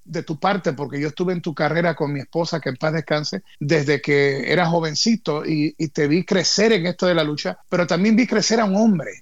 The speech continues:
en esto. Y yo puedo decir que de mi grupo, eh, le doy gracias a Dios, que yo puedo mirarte a ti y a todos los muchachos y muchachas en mi grupo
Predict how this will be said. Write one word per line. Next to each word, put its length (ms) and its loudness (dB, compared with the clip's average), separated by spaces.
en 120 -6
esto. 460 -10
Y 220 -4
yo 140 -2
puedo 200 0
decir 340 0
que 100 -2
de 120 2
mi 120 -4
grupo, 600 0
eh, 240 0
le 100 0
doy 160 4
gracias 440 2
a 80 2
Dios, 480 0
que 120 -2
yo 120 2
puedo 220 0
mirarte 400 2
a 60 -4
ti 260 2
y 80 2
a 100 0
todos 220 -2
los 100 0
muchachos 480 0
y 60 2
muchachas 480 -2
en 80 -2
mi 80 -2
grupo 400 0